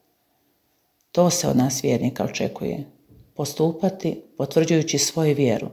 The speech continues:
svoje pouzdanje i odanost prema Bogu u ovome svijetu i u ovom životu. Svagdanje brige su prisutne,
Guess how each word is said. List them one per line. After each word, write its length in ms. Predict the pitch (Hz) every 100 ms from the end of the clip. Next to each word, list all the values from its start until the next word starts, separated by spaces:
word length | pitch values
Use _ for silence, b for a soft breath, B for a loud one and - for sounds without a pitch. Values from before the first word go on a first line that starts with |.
| b b b b
svoje 400 | - - 185 185
pouzdanje 680 | 185 143 135 147 151 165 165 -
i 160 | 131
odanost 420 | 151 147 143 143 -
prema 200 | 143 131
Bogu 340 | 156 147 -
u 60 | 139
ovome 240 | 139 143
svijetu 580 | 139 - 123 131 135 - 135 _ _ _ _ _
i 140 | - 139
u 40 |
ovom 220 | 127 127
životu. 520 | 127 123 - 123 - - _ _ _ _ _ _ _ _ _ _ _ _ _ _
Svagdanje 680 | - - - 139 123 151 147
brige 260 | 156 160 151
su 180 | 160
prisutne, 640 | - 175 - - - -